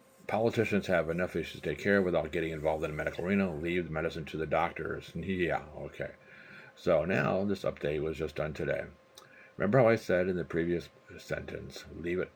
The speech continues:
to the doctors"? What a joke that statement has proven to be. It is now over two years since I wrote this original posting, so let's take a look and see what has happened to Hydroxy. The first problem with Hydroxy is that it's just too cheap. It only costs ten dollars for a full five days of treatment,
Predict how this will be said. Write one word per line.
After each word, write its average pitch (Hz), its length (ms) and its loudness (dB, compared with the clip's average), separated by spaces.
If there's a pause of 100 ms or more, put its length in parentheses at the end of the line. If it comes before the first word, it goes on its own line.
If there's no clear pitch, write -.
to - 80 -8
the 87 120 2
doctors"? 95 640 4
What 85 240 2
a 87 80 2
joke 78 260 0
that 78 160 0
statement 78 380 -2
has 71 100 -6
proven 71 260 -6
to 76 60 -6
be. 71 240 -4 (560)
It 76 100 -2
is 78 120 -4
now 90 140 2
over 82 120 2
two 95 180 0
years 90 260 2
since 80 180 -4
I 80 60 0
wrote 78 220 -2
this 78 140 -6
original 80 280 -2
posting, 98 420 2
so - 180 -4
let's 82 220 -2
take - 220 -4
a 78 80 0
look 120 280 2
and 76 140 -6
see 87 160 -2
what 82 140 0
has 69 80 -8
happened 80 380 -4
to 87 80 -4
Hydroxy. 73 640 -6 (1000)
The - 80 -8
first 143 280 8
problem 107 300 6
with 90 120 4
Hydroxy 82 380 2
is 78 100 -2
that 80 160 4
it's 76 140 -2
just 76 260 -4
too 76 260 0
cheap. 73 360 -4 (600)
It - 60 -6
only 82 160 -2
costs 80 340 -4
ten 82 120 -2
dollars 78 300 2
for 71 140 -2
a 73 40 -6
full 73 260 -4
five 73 340 -2
days 71 340 -4
of 69 80 -8
treatment, 71 420 -6